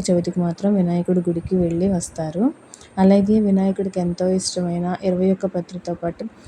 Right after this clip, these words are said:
గరిక అంటే చాలా ఇష్టం కదా, ఆ గరికను కూడా తీసుకొచ్చుకున్నాము. మట్టి వినాయకుడిని కూడా తీసుకొచ్చుకొని చిన్న విగ్రహం అది కూడా ప్రతిష్ఠించుకున్నాను.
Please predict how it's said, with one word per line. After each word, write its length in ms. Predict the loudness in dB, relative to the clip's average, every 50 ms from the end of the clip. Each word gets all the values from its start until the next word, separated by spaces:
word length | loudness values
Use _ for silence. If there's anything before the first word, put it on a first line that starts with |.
| -20 -18 -10 -4 -2
గరిక 400 | 2 4 4 4 2 0 -2 0
అంటే 340 | 2 2 2 2 2 0 -4
చాలా 340 | -6 -4 -6 -6 -6 -4 -4
ఇష్టం 420 | -4 -6 -6 -8 -8 -6 -6 -6 -4
కదా, 280 | -6 -8 -6 -2 -2 0
ఆ 120 | 0 0 -2
గరికను 440 | -2 -2 -4 -4 -4 -6 -6 -6 -6
కూడా 280 | -6 -6 -4 -4 -4
తీసుకొచ్చుకున్నాము. 1080 | -4 -2 -4 -4 -4 -6 -8 -8 -8 -8 -8 -10 -10 -8 -8 -6 -6 -8 -6 -2 -2 -2 -2 -4 -10 -20 -20 -20 -20 -20 -20 -20 -20 -20 -20 -20 -20 -20 -20 -20 -20 -20 -20 -20 -8
మట్టి 280 | -4 -4 -4 0 0 2
వినాయకుడిని 680 | 2 4 4 4 2 2 0 0 0 0 0 0 0
కూడా 320 | 0 -2 -2 0 0 0 -2 -4 -6 -12 -18 -20 -20 -20 -16 -2 0
తీసుకొచ్చుకొని 720 | 0 0 0 0 -4 -4 -4 -4 -4 0 2 2 2 2
చిన్న 320 | 0 0 0 2 2 2
విగ్రహం 420 | 2 0 0 0 0 0 0 2
అది 200 | 0 0 0 -2
కూడా 300 | -2 -2 0 0 2 0 0
ప్రతిష్ఠించుకున్నాను. 1120 | 0 -2 -4 -2 -2 -4 -6 -4 -2 -2 -2 -2 -2 -2 -2 0 0 0 -2 -2 0 2